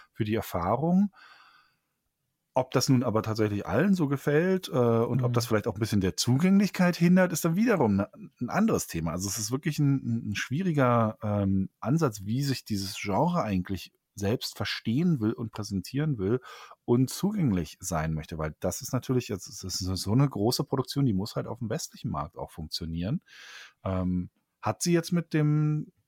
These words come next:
Speaker 1: ersten Teil von dieser, ja, Rema-, äh, Remake oder Reboot-Reihe durchaus. Also, ähm, äh, das, das hat, äh, äh, das hat funktioniert. Aber sie müssen es erstens jetzt noch mal mit,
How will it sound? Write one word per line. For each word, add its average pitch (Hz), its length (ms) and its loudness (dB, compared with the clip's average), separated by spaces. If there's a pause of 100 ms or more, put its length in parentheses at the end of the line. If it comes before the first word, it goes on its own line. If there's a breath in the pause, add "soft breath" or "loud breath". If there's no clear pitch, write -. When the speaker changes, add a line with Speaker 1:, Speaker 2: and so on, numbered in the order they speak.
(120)
Speaker 1:
ersten 139 340 -2
Teil 180 240 -2
von 180 160 -4
dieser, 151 560 -4 (320)
ja, 101 240 -6 (100)
Rema-, 110 540 -2
äh, 98 120 -6 (220)
Remake 120 640 2
oder 95 160 -4
Reboot-Reihe 117 1500 0 (260)
durchaus. 104 600 -2
Also, 92 460 -8
ähm, 90 400 -6 (1300)
äh, 82 240 -6
das, - 180 -8
das - 220 -8
hat, - 200 -12
äh, 87 260 -8 (720 loud breath)
äh, 85 400 -4
das - 180 -6
hat 95 80 -8
funktioniert. 95 680 -4 (1040 soft breath)
Aber 104 140 0
sie 98 80 0
müssen 107 200 2
es 107 100 -4
erstens 110 360 -2
jetzt 123 160 -2
noch 110 120 0
mal 107 160 2
mit, 107 140 -2